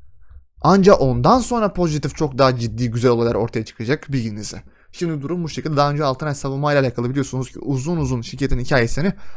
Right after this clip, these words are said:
anlatmıştım. Temel analizler kısmında kanalımızda var. İsteyenler temel analizler başlıklı oynatma serimiz içerisinden bunları izleyebilirler. Var yani altın ayı uzun uzun anlattım bak burada.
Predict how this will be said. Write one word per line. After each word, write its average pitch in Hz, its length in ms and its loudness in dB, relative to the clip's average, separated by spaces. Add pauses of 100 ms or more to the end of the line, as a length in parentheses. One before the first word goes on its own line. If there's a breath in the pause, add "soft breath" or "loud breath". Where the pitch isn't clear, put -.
(160 soft breath)
anlatmıştım. 160 640 0
Temel 147 260 6
analizler 127 380 4
kısmında 143 540 0 (260 soft breath)
kanalımızda 156 640 0
var. 170 220 2
İsteyenler 131 540 6
temel 151 200 0
analizler 127 460 2
başlıklı 120 500 -2 (320 soft breath)
oynatma 143 400 2
serimiz 143 460 -2
içerisinden 123 540 -2
bunları 160 260 0
izleyebilirler. 143 1080 6
Var 135 160 10
yani 110 260 6
altın 113 280 -2
ayı 127 120 -2
uzun 135 300 -4
uzun 143 120 0
anlattım 131 340 -2
bak 113 160 -4
burada. 143 340 -2